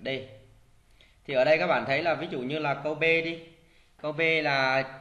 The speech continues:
mười bảy với trừ một, ở đây là sẽ là mười sáu này các bạn. Mười sáu, đúng không? Ba lăm với không,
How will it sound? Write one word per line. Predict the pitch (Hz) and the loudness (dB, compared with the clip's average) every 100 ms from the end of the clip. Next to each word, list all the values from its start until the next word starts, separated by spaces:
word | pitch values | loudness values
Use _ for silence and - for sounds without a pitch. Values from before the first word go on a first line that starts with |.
| - | -18
mười | 127 123 143 131 | -14 -6 -4 -2
bảy | 110 104 139 | -2 -2 -4
với | 180 180 180 | -6 -8 -8
trừ | 156 | -6
một, | 143 135 131 - - | -4 -2 -4 -8 -10
ở | 110 | -6
đây | 127 151 | -4 -2
là | 147 135 | -2 -4
sẽ | 117 | -4
là | 117 | -6
mười | 127 135 | -4 -6
sáu | 117 123 135 | -6 -4 -4
này | 165 | -4
các | 143 | -6
bạn. | 117 107 - - - - _ _ _ _ _ _ - | -6 -8 -16 -20 -20 -20 _ _ _ _ _ _ -16
Mười | 117 117 | -14 -12
sáu, | 113 107 - - - - | -8 -8 -8 -12 -20 -20
đúng | - 120 | -14 -8
không? | 143 110 - - - _ _ _ _ _ _ _ _ _ _ _ _ _ _ _ _ _ | -6 -8 -12 -20 -20 _ _ _ _ _ _ _ _ _ _ _ _ _ _ _ _ _
Ba | 131 139 | -2 0
lăm | 147 147 | 2 0
với | 143 | -2
không, | 147 160 156 151 - | -4 -2 -2 -2 -12